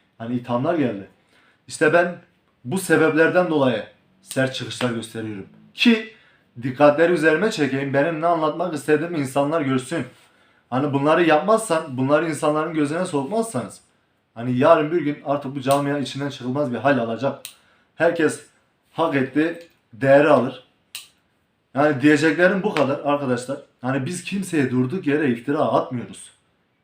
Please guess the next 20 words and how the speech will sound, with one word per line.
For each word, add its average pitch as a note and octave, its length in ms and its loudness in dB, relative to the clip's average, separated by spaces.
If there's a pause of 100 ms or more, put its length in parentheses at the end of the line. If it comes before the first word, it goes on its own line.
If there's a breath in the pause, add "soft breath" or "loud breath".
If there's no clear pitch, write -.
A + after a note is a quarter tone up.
(220)
Kanıtları, C3 580 0
deliller, D3 380 0
her D3+ 160 -2
şey B2 240 -4
ortada. B2+ 540 -4 (340 soft breath)
İnsanları D3 600 0
bilgilendirme D3+ 600 0
amaçlı. C3 520 -4 (400)
Yani C3 360 -4 (560 soft breath)
bugün F3 280 -2
Emre E3+ 260 2
kardeşimiz, E3 600 0
hani C3 240 -4
tekrar C#3 360 0
ediyorum, B2+ 340 2
Emre C#3 200 -4
kardeşimiz D3+ 520 -4
bu D3+ 100 -6
durumu C#3 240 -2
yaşadı. A#2+ 500 -6